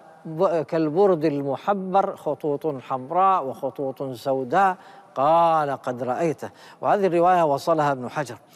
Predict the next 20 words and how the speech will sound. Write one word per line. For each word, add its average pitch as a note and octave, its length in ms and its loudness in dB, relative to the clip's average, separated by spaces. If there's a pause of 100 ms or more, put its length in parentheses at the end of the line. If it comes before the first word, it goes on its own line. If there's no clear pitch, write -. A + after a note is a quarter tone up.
(360)
فالله G3 340 0
تعالى G3 300 2
أعلم. G#3+ 300 0 (400)
وابن E3 640 2
الواثق D#3+ 720 0
الخليفة C3 800 -2
المعروف C3+ 720 -4 (320)
اللي C#3+ 200 -6
توفي F3 360 0
مئتين D3+ 340 -4
واثنين D#3+ 280 -8
وثلاثين D3 520 -4
للهجرة F3 380 -2 (380)
بعث، E3+ 400 2 (180)
آه، D3+ 880 -4
سرية D#3+ 580 -2
ومع C#3 320 -2
بعض D#3+ 300 0
أمرائه D3+ 720 -2
ليستكشفوا D3 800 -6